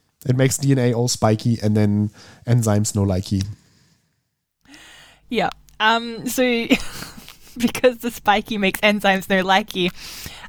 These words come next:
Speaker 2: um, yeah, expressing things from Chlamydomonas has actually been a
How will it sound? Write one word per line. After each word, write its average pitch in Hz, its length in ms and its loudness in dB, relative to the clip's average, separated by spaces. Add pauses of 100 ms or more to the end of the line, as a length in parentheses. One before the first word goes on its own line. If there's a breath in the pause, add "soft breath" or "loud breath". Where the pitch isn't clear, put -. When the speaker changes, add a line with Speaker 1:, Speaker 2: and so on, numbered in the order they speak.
Speaker 2:
um, 202 340 0
yeah, 202 240 2
expressing 254 600 0
things 226 240 0
from 226 140 0
Chlamydomonas 185 600 2
has 185 100 -8
actually - 340 -2
been 165 260 0
a 160 220 0